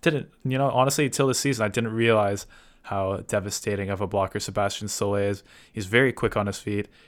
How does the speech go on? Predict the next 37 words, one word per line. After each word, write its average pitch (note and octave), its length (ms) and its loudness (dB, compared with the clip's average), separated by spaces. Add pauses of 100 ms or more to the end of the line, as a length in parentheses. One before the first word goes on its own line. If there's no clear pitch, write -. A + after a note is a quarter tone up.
(160)
and G2 100 -10
has G2 160 -4
an G#2+ 140 -6
excellent A2 560 -2 (200)
read G#2+ 280 -2
for A2 120 -4
the G2+ 80 -2
ball, G2+ 400 4 (300)
really A2+ 280 4
good G#2+ 160 2
at G2+ 140 -2
getting G2+ 220 0
out F#2+ 160 -4
to G#2 80 -8
the F#2 100 -10
pins. B2 520 -2 (680)
Also, A#2 320 2
sixty-one G#2+ 540 -2
point G2+ 180 -4
six - 220 -6
kill A#2 140 -2
percentage, G#2 640 -6
three C3+ 320 0
M A#2 120 2
V A2 120 -4
Ps G2 400 -4 (720)
for G2+ 280 0
the F#2+ 100 -2
season. G#2 540 -4 (460)
Huge - 340 -2
part B2 140 2
of F#2+ 100 -2
Verona's F#2+ 320 -2
success. - 640 -2 (520)
Really A2+ 240 2
devastating G2+ 540 -2
attacker. G#2+ 640 -2